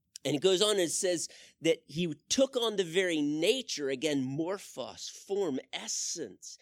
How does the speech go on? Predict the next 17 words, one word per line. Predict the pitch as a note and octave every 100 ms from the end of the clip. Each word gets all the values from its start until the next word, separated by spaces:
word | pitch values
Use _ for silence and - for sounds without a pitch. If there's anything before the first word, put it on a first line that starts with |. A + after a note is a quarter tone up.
| _
He | - F3+
took | - G3+ G3+
on | F#3 D#3
the | C#3+ -
essence | G#3 A#3+ - D#3+ B2+ - - _ _ _ -
of | D3+
a | C3+
servant, | - - G#3 F#3 F#2+ - - _ _ _ _ _ _ _ _ -
being | C#3+ D#3 C#3 D3
made | G3 F#3+
in | D#3 C#3+
human | - G3 F3 C#3
likeness. | D3 E3 - F#2 - - - - - _ _ _ _ _ _ _ _ _ _ _ _ _ _ _ C#3+
And | C#3+
he | C3+
humbled | - C#4+ D#4 A#3+ C#3+
him, | B2+